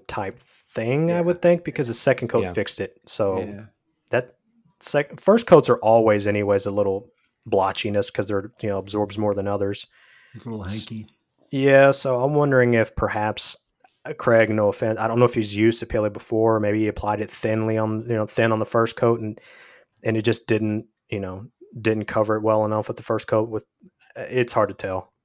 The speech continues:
Speaker 1: but yeah, it definitely fixed it on the second coat. So something to do with the, how much it absorbed of the water locks. But I'm gonna have to try those Gen Foam brushes. So thanks for the tip on that, Craig.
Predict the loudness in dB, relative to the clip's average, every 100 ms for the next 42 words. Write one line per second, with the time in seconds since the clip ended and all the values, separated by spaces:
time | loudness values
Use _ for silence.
0 | -2 0 0 _ _ _ _ _ _ -2
1 | -2 -2 _ _ _ _ _ _ _ -6
2 | -6 _ 0 0 2 -4 -2 -4 -2 -4
3 | -4 -4 -6 -2 -2 -2 -2 -4 -6 -4
4 | -4 0 0 2 2 2 -2 -2 -4 -4
5 | -6 -10 -8 -2 -2 -2 -10 _ -20 _
6 | _ 2 2 2 -4 -2 0 -2 -4 -8
7 | -10 -10 _ _ -6 -2 0 0 -2 0
8 | 2 2 0 0 0 0 -2 2 0 0
9 | -6 -8 -10 -10 -6 -4 -4 -4 -8 -4
10 | -4 -2 -4 -6 -8 -8